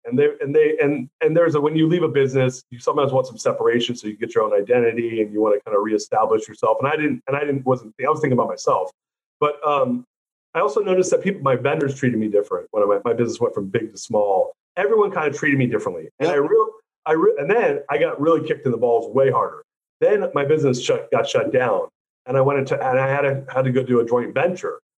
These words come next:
Speaker 1: and I wasn't the C E O, and it was, and, and I had to do two of them, and I wasn't the C E O in either of them.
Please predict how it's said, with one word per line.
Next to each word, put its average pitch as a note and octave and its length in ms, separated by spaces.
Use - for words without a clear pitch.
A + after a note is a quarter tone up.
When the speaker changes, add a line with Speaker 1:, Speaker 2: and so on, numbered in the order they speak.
Speaker 1:
and C3 100
I C3+ 60
wasn't D3+ 420
the B2 80
C B2 360
E A#2+ 60
O, G2 200
and B2+ 60
it C3+ 60
was, B2+ 280
and, C3 180
and C3+ 80
I C#3 120
had D3 80
to C#3 60
do C3+ 120
two G3+ 300
of D3 100
them, G2 300
and B2 80
I B2 60
wasn't D#3 320
the D#3+ 60
C D#3 240
E C#3+ 40
O B2+ 140
in A#2 60
either A#2 260
of - 80
them. - 100